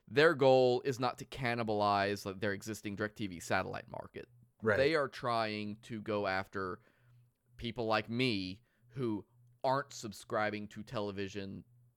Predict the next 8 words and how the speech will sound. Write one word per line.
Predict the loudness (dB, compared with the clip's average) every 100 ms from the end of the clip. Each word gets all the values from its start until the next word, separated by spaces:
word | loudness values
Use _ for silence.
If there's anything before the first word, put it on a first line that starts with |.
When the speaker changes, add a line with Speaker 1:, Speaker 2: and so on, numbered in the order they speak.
| _ -20
Speaker 1:
via | -6 -2 0
traditional | -2 -6 -6 -8 -8
means. | -8 -8 -12 -16 -20 _ -2
Speaker 2:
Right. | 2 4 2 -4 -18 _ _ _
Right. | -8 -8 -4 4
Speaker 1:
I |
was | 4 4
paying, | 4 4 4 -2